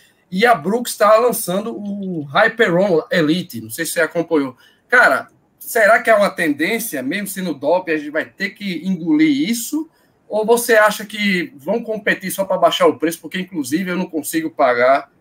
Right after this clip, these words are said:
meu velho, não vivo de canal. <laughs> Eu não consigo pagar, por exemplo, o Vaporfly, né, o, o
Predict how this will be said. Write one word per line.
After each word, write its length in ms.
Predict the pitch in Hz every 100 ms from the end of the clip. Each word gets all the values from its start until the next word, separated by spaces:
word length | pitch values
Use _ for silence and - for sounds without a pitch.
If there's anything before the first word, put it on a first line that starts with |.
| _
meu 140 | - 107
velho, 180 | 107 123
não 140 | 131
vivo 260 | 127 143 127
de 80 |
canal. 500 | 131 135 107 110 131 -
<laughs> 800 | 160 - 135 - - 302 302 -
Eu 80 | -
não 100 | 165
consigo 400 | 170 180 185 175
pagar, 760 | - 220 214 165 175 180 208 -
por 140 | 180
exemplo, 400 | 151 143 190 202
o 320 | 202 165 165
Vaporfly, 560 | 147 160 160 131 - 139
né, 180 | 127 -
o, 60 | 277
o 400 | 127 - 120 113